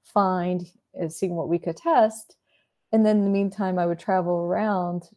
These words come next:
to see them and learn about them. And that's really that provenance dig plus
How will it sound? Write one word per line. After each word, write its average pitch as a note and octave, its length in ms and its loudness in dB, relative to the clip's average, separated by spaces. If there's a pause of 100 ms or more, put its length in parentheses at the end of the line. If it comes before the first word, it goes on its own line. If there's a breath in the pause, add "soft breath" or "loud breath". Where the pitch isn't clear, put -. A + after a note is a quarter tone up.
(260)
to E3+ 460 -2 (280)
see G#3+ 340 -2
them E3+ 720 0 (140)
and D#3+ 600 -6 (220)
learn E3+ 460 -4
about D3+ 340 -6
them. - 480 -10 (120)
And D#3+ 280 -6
that's - 400 -6 (680)
really E3 420 2
that D#3+ 280 -2
provenance F3 600 2
dig E3+ 360 0 (100)
plus - 440 -2